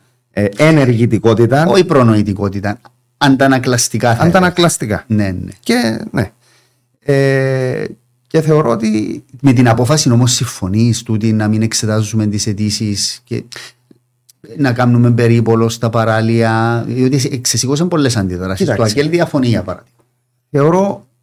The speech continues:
Speaker 2: Προσωπική
Speaker 1: ότι
Speaker 2: σου
Speaker 1: η
Speaker 2: γνώμη.
Speaker 1: Ευρωπαϊκή Ένωση έχει έναν μεγάλο, ε, ατού, να το πω,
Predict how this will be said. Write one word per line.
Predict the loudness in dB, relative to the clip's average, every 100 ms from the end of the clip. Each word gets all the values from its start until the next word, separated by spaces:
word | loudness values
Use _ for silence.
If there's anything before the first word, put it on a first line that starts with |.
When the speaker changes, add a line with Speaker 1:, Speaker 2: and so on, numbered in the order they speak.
| -4
Speaker 2:
Προσωπική | 0 0 0 0
Speaker 1:
ότι | -2
Speaker 2:
σου | 2
Speaker 1:
η |
Speaker 2:
γνώμη. | 2 4
Speaker 1:
Ευρωπαϊκή | 2 2 2 0 0 2
Ένωση | 4 2 0 -2 -4 -8 _ _ _ _ _ _ _ _ _ _ _ _ _ _ _ -2
έχει | 0 0 -4 -6 -6 -8
έναν | -2 2 2 2 0 -4
μεγάλο, | -4 -2 0 0 0 -2 -4 -8 -18 _ -2
ε, | 0 2 0 -2 -4 -10 -10 -10 -10 -14 -16 -20 _ _ _ -4
ατού, | -4 0 2 2 0 _
να | -6
το | -4 -2
πω, | -2 -2